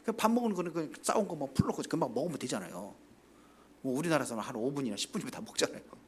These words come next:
<laughs> 그러면 오십 분은 여유가 있잖아요. 그리고 시장 돌아다닌대. 돌아다니면서 전도한대. 아, 들은 얘기인데 그게 뭐예요? 자기 시간 관리 잘하는 거예요. 그게 여유 있는 거예요.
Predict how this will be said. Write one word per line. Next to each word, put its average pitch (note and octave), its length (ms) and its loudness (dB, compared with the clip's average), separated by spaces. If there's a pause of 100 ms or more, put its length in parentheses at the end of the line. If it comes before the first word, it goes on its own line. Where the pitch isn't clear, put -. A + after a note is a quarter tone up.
(140)
<laughs> - 400 -20
그러면 B3 240 4
오십 E3+ 340 4
분은 G#3+ 240 0 (220)
여유가 E3+ 240 8
있잖아요. G#2+ 260 0 (360)
그리고 - 100 -6
시장 B3 340 2
돌아다닌대. - 440 -12 (1040)
돌아다니면서 G#3 680 2
전도한대. - 440 -8 (1120)
아, D#2 340 -14 (760)
들은 D#3 260 2
얘기인데 G2 680 -8 (1000)
그게 D#4+ 260 4
뭐예요? D3+ 380 0 (220)
자기 D4+ 260 0
시간 F#4 260 0
관리 C#4 220 0
잘하는 - 360 -4
거예요. D3 380 -8 (140)
그게 D#4 160 2
여유 C4 180 4
있는 C#4+ 220 -2
거예요. - 400 -12